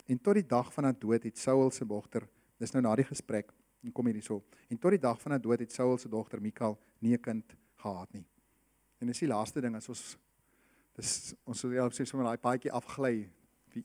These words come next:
een na die ander ding toe, dan gebeur daar iets in ons lewe. Daar gaan 'n, wat is die Afrikaanse woord? Help my gou daar, barrenness, ek het hom vertaal. Gee gou na die laaste, eh, Mo-, Mobasa, can you give me the last slide, please? Onvrugbaarheid is die woord wat ek soek.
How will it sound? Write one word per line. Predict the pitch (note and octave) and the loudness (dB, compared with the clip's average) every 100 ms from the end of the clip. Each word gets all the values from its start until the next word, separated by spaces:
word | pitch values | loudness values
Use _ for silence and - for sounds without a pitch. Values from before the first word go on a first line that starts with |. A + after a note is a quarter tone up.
| C#3 | 2
een | C3 | 2
na | A#2 | 0
die | A#2 | -2
ander | A#2+ A2+ | -2 -2
ding | G#2 G2 | -4 -8
toe, | A2 | -10
dan | G2+ | -10
gebeur | - A2 A2+ | -10 -4 -4
daar | A2+ | -4
iets | A2+ A#2+ | -8 -14
in | |
ons | A#2 A2+ | -14 -16
lewe. | G#2 G#2+ - _ _ _ _ _ _ _ _ | -18 -20 -20 _ _ _ _ _ _ _ _
Daar | A2+ G#2+ | -10 -10
gaan | - B2+ A#2+ | -4 -2 -2
'n, | A2+ G#2+ _ _ _ _ _ _ _ _ - _ _ _ | -6 -10 _ _ _ _ _ _ _ _ -20 _ _ _
wat | B2 | -14
is | C3 | -10
die | B2+ - | -8 -8
Afrikaanse | - B2 B2+ A#2 | -8 -2 -2 0
woord? | A2 - | -4 -2
Help | A#2 | -4
my | B2+ | -4
gou | A#2 B2 | -6 -6
daar, | G#2+ | -6
barrenness, | A2 A2+ C3 C#3 E3 - | -2 0 0 0 -4 -8
ek | _ | _
het | A2+ | -14
hom | A#2 | -10
vertaal. | - A#2 A#2+ A#2+ C#3 - _ _ _ _ _ _ _ _ - | -10 -6 -2 -2 -2 -8 _ _ _ _ _ _ _ _ -10
Gee | C3 | -4
gou | D3+ | 0
na | C#3 | 2
die | C3+ | 2
laaste, | A#2+ B2+ - | 2 0 0
eh, | B2 A#2+ - _ - | 0 0 -2 _ -10
Mo-, | B2+ B2+ _ - - | -6 -6 _ -20 -14
Mobasa, | B2+ A2+ A#2 - E3 - _ _ - | -8 -4 -2 0 -2 -4 _ _ -8
can | B2+ | -6
you | |
give | C3 | -4
me | D3 | 0
the | C3+ | 2
last | A#2+ B2+ - | 6 4 4
slide, | D3 E3 - | 4 4 2
please? | F3+ F#3+ - _ _ _ _ _ _ _ _ _ | -10 -12 -14 _ _ _ _ _ _ _ _ _
Onvrugbaarheid | D3 - D#3+ - A#2+ A2 F#2+ | 2 4 0 2 4 2 0
is | G#2 | -6
die | G#2 | -4
woord | G#2 G#2 | -4 -4
wat | G2+ | -8
ek | - | -12
soek. | - - | -14 -14